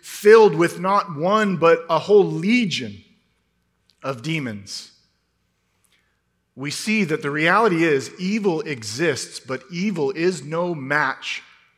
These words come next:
for the power of Jesus Christ. So I want you to follow along then with me as we work our way through this passage. And I want to point out to you four lessons, four lessons on spiritual warfare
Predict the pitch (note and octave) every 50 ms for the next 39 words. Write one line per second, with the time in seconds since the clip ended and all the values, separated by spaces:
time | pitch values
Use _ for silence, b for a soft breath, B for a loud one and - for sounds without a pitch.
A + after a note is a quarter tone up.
0 | b b b _ _ _ _ - C#3 A#2 A2+ - - - C3+ C3 C3 B2 A2+ G#2
1 | G2 F#2+ F#2 - _ _ - B2 A2 G2+ A2 A2 G#2 G#2 G2 F#2+ - - - -
2 | - - - - - - - - _ _ _ _ _ _ _ _ _ _ _ _
3 | _ _ _ _ b b b b b b b b - F3 E3+ F#3 F#3+ G#3+ A#3+ A#3+
4 | B3 A#3+ G#3+ - - - G3 G3 G#3+ G#3+ G#3 G3+ F3+ E3+ E3+ F3+ F#3+ G#3 G#3 F#3
5 | E3 D3+ D#3+ D#3 D3+ D3+ C#3+ D#3+ G3 F#3+ - - E3 D3+ D#3+ D#3 D#3+ D#3 D3+ E3+
6 | E3+ D3+ E3 G3 G3+ G3 G3+ F#3 F3 E3 E3+ E3 E3 D#3+ D3+ B B B B B
7 | B _ - - F3 G3+ G#3 F3+ F3+ E3+ - - - C#3+ C3 C3 B2+ - - B2
8 | A#2 A#2 - - - - _ _ _ _ _ _ _ _ - C3+ D#3 D3+ D#3 F3
9 | F3+ F#3 - - G#3 G#3 G#3 F#3+ F#3 F#3+ G#3 G3 - - - E3 D3 C#3+ C3+ B2
10 | - - - - F3 F#3+ G3 F#3+ F#3 D#3+ D3+ C#3+ C#3 C3 A#2+ - - A#2 A2+ A2
11 | G2+ G2+ - - - - - - _ _ _ _ b b b b b b b -
12 | - G#3 G#3+ A3 G3+ F#3+ F#3+ F#3+ F#3+ - G3 F#3+ F#3 D#3+ E3 D#3+ D#3+ D#3 - -
13 | - F3 F#3 F#3+ F#3+ F#3+ F#3+ - F3 D#3+ D3 D3+ D#3 D#3+ F3 F3+ F3 E3 - D#3
14 | C#3 B2+ B2+ C3 C3